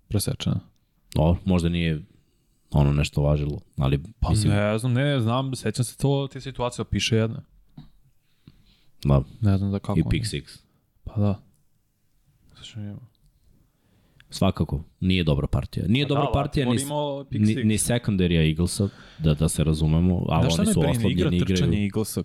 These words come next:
Speaker 1: zapravo koliko se
Speaker 2: Ali ne može
Speaker 1: zasniva na
Speaker 2: to da
Speaker 1: Hurtsu.
Speaker 2: radi. Pa zasniva se.
Speaker 1: Ne, koliko Miles Sanders zapravo nema toliko efekta, što ima šezdeset i nešto yardi sada.
Speaker 2: Pa ne može da ima.
Speaker 1: I to je totalno
Speaker 2: Drugačije
Speaker 1: nije
Speaker 2: je odbrana
Speaker 1: Mhm.
Speaker 2: igra kada ne mora da motri outside contain sa dva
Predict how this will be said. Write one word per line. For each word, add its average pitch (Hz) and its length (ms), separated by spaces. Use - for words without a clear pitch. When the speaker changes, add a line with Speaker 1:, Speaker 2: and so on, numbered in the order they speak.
Speaker 1:
zapravo 117 280
koliko 127 300
se - 220
Speaker 2:
Ali 95 140
ne 101 100
može 127 100
Speaker 1:
zasniva 131 100
na 120 80
Speaker 2:
to 120 100
da 107 120
Speaker 1:
Hurtsu. 101 200
Speaker 2:
radi. 104 160
Pa 85 80
zasniva 76 380
se. - 100
Speaker 1:
Ne, 143 180
koliko 139 260
Miles 143 260
Sanders 143 400
zapravo 127 360
nema 135 240
toliko 127 420
efekta, - 560
što - 160
ima 123 140
šezdeset 113 420
i 127 40
nešto 120 280
yardi 113 260
sada. - 160
Speaker 2:
Pa 78 80
ne 151 120
može 120 260
da 90 100
ima. 76 160
Speaker 1:
I 101 200
to - 300
je 110 80
totalno 101 600
Speaker 2:
Drugačije 110 560
Speaker 1:
nije 127 60
Speaker 2:
je 117 80
odbrana 110 340
Speaker 1:
Mhm. 101 80
Speaker 2:
igra 101 360
kada 82 380
ne 82 140
mora 87 220
da 82 260
motri 85 480
outside 82 320
contain 82 420
sa - 160
dva 76 400